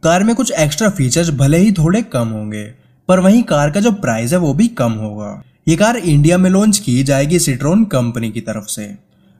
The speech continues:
जो पूरी Citroen सी थ्री के ऊपर ही बेस्ड रहने वाली है। इस कार के साथ कंपनी का मेन फोकस है कि ये कार कंपनी ज्यादा से ज्यादा बायर्स को ऑफर कर पाए।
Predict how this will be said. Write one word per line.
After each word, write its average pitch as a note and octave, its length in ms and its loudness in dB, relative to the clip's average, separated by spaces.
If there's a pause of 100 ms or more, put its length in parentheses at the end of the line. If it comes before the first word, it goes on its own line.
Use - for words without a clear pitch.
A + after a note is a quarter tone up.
जो G3 120 4
पूरी D3+ 500 2
Citroen G3 440 0
सी D3 200 4
थ्री E3+ 200 2
के G#3 100 -2
ऊपर C#3 380 0
ही G3+ 80 4
बेस्ड D3+ 280 -2
रहने A2+ 320 -2
वाली G2+ 300 -8
है। G#2 220 -18 (480)
इस G#3+ 160 2
कार D3+ 260 0
के F#3+ 80 -2
साथ G#3 260 -2
कंपनी D#3 360 -2
का F#3+ 80 0
मेन G3 240 2
फोकस B2+ 440 -2
है E3 80 -2
कि F#3 80 -2
ये E3 160 2
कार F#3+ 180 0
कंपनी F#3+ 360 0
ज्यादा C#3+ 340 0
से F#3 180 0
ज्यादा D3 280 0
बायर्स B2+ 500 -4
को A#2+ 200 -2
ऑफर F3+ 200 0
कर A#2+ 260 -4
पाए। G2+ 360 -12